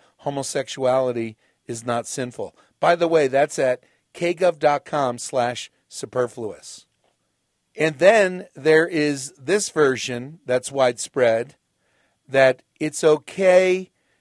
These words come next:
to have homosexual desires as long as you don't act on it. And that, of course,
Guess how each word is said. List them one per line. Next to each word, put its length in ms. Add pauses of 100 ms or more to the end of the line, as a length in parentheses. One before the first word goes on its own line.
(300)
to 140
have 220
homosexual 760
desires 1080 (360)
as 180
long 260
as 160
you 80
don't 300 (100)
act 320
on 200
it. 320 (600)
And 120
that, 180
of 140
course, 580